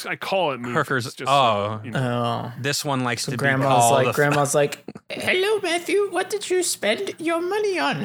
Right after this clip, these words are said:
Speaker 3: And then you, you, you're like,
Speaker 1: Mama
Speaker 3: "Movies,
Speaker 1: movies.
Speaker 3: but
Speaker 1: Yeah.
Speaker 3: actually hookers
Speaker 2: Yeah.
Speaker 3: and, and blow."
Speaker 1: Hookers.
Speaker 2: Uh, I,
Speaker 1: Hookers and blow.
Speaker 2: I, I
Speaker 1: It's a
Speaker 2: bought a,
Speaker 1: classic.
Speaker 2: a, a hooker named, I mean, a fish named Wanda. Um,
Speaker 1: That's true. I
Speaker 2: and,
Speaker 1: love that
Speaker 2: uh,
Speaker 1: movie.
Speaker 2: yeah. You know.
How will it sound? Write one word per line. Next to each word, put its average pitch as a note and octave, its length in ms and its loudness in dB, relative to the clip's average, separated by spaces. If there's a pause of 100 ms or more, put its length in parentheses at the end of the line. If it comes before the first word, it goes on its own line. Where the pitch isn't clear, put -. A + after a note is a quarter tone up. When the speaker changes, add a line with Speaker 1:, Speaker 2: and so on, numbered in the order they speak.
(140)
Speaker 3:
And C3 180 -2
then A#2 220 -2
you, A2+ 160 -2 (540)
you, - 80 -6
you're A#2+ 280 -2
like, A#2+ 220 0
Speaker 1:
Mama F3+ 140 2
Speaker 3:
"Movies, D#3+ 360 4
Speaker 1:
movies. A2+ 120 -6
Speaker 3:
but C3 100 4
Speaker 1:
Yeah. - 60 4
Speaker 3:
actually B2+ 520 0
hookers - 580 -4
Speaker 2:
Yeah. D3+ 120 -2
Speaker 3:
and, C#3 200 0
and D#3+ 200 4
blow." B2+ 320 4
Speaker 1:
Hookers. B2+ 160 -12
Speaker 2:
Uh, D#3+ 380 -4
I, F3 200 4 (280)
Speaker 1:
Hookers F3+ 200 2
and F3+ 140 -6
blow. C#3 80 -4
Speaker 2:
I, E3+ 100 4
I - 40 4
Speaker 1:
It's E3 60 0
a C#3+ 40 -4
Speaker 2:
bought F3 280 6
a, - 0 -
Speaker 1:
classic. D#3+ 340 4
Speaker 2:
a, C#3 400 4
a C3+ 60 4
hooker F3 320 0
named, D#3 260 0
I D3+ 80 2
mean, D#3+ 140 0
a - 60 0
fish - 280 -4
named D3 260 -2
Wanda. D#3 500 -4 (680)
Um, A#2+ 720 -2 (440)
Speaker 1:
That's B2+ 240 -10
true. B2+ 240 -4
I C#3 220 -4
Speaker 2:
and, C#3+ 100 -2
Speaker 1:
love C3+ 220 -2
that A#2+ 180 -6
Speaker 2:
uh, - 40 -8
Speaker 1:
movie. A#2+ 340 -8
Speaker 2:
yeah. - 320 -8
You - 140 -14
know. - 80 -12